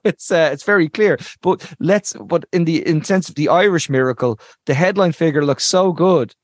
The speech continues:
that it's hard to scratch beneath the surface and say, "Do you know that more people are working poor than they, than they were?"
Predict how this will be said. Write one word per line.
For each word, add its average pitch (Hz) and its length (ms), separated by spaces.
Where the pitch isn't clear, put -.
that 139 140
it's 143 100
hard 175 240
to - 80
scratch - 380
beneath 147 300
the 135 100
surface 156 400
and 127 100
say, 135 220
"Do 170 80
you 262 120
know 311 240
that 240 160
more 220 200
people 226 280
are 202 100
working 190 400
poor 214 260
than 208 220
they, 190 240
than 190 200
they 180 100
were?" 202 360